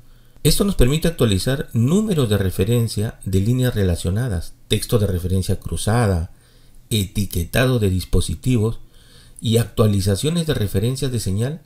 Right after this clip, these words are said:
en los archivos de dibujos seleccionados dentro del proyecto activo. Esto, como podrá deducir, elimina los errores que muchos dibujos o planos de control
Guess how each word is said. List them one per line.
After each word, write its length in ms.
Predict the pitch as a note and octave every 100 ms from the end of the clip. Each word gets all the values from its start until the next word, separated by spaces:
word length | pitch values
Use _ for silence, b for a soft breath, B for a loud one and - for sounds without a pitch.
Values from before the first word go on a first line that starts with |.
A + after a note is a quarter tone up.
| _
en 120 | - G2
los 140 | F#2
archivos 380 | F#2 - A2 A2
de 100 | G2
dibujos 340 | G2 G2+ A2
seleccionados 760 | G2+ F#2 F2 G2 A#2 C#3+ C#3+ - - -
dentro 680 | G#2 A#2 F3 A3 G3+ A3+ - _
del 180 | G#2 G#2
proyecto 420 | - G2 F#2+ -
activo. 320 | D#2 - D#2+ - - - b b b -
Esto, 320 | G#2+ A2 A#2+
como 280 | G2+ F2+ E2+
podrá 360 | - F2+ G2 G#2+
deducir, 560 | G#2 A#2 A2+ B2 A#2+ -
elimina 500 | G#2+ G2 G#2+ A#2 A2
los 220 | F#2+ -
errores 680 | F2+ F#2 A#2 B2 G#2+ - - b b b - -
que 120 | E2+
muchos 580 | F2+ A2 B2+ C3+ A2+ G2
dibujos 420 | F#2+ A2 A2+ A2
o 120 | F2+
planos 280 | G#2+ G#2+ A2
de 80 | G2
control 420 | F#2 F2+ A2 A#2